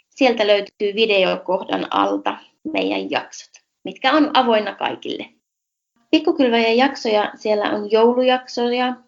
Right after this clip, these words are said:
neljä adventtijaksoja, sitten on pääsiäiseen on jaksoja ja Valma opettaa vähän rukouksesta. Ne on sellaista materiaalia, mitä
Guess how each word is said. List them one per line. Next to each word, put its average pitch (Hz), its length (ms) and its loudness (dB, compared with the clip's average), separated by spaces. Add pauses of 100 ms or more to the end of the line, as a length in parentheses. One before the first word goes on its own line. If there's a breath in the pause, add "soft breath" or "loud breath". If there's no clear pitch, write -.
(540)
neljä 226 320 2
adventtijaksoja, 220 840 -4
sitten - 320 -6
on 208 200 -2
pääsiäiseen 226 800 0
on 226 140 -4
jaksoja 226 580 -2
ja 226 200 -2 (640)
Valma 208 240 2
opettaa 185 520 -2
vähän 185 260 -4
rukouksesta. 226 1000 -2 (500)
Ne 233 240 0
on 220 240 -4
sellaista 247 420 0
materiaalia, 202 760 0
mitä 101 320 -2